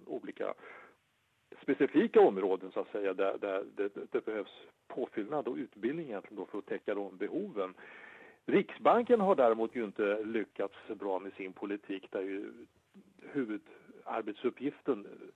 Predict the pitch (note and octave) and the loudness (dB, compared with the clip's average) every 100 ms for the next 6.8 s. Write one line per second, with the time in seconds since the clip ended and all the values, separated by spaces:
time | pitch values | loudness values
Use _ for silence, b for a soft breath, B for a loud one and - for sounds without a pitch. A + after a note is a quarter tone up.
0 | b _ - G#2+ A2+ A#2 G#2 - A#2 G2+ | b _ 0 2 2 0 -4 -4 -6 -6
1 | - G2+ F#2 A2+ - G#2 G2+ F#2+ G#2 - | -8 -16 -8 -8 -6 -6 -6 -12 -12 -10
2 | - G#2 - B2 - F#3 F2+ - G#2 A2 | -6 -6 -6 -10 -8 -8 -10 -8 -6 -4
3 | A2 A2 G#2+ G#2+ A#2 A2 G#2 - - B2+ | -4 -2 -4 -4 -8 -12 -12 -8 -2 -2
4 | A2 D3+ C3+ - G#2+ - G2 A2+ A#2 C#3+ | -2 -4 -6 -6 -8 -6 -10 -8 -4 -4
5 | C3 D#3 E3 D#3+ C3+ G2+ - G#2 F#2 G#2+ | -2 0 0 0 -4 -4 -4 -4 -4 -6
6 | - G#2 G#2+ - G#2 A2+ B2 B2 | -6 -8 -8 -10 -8 -2 0 0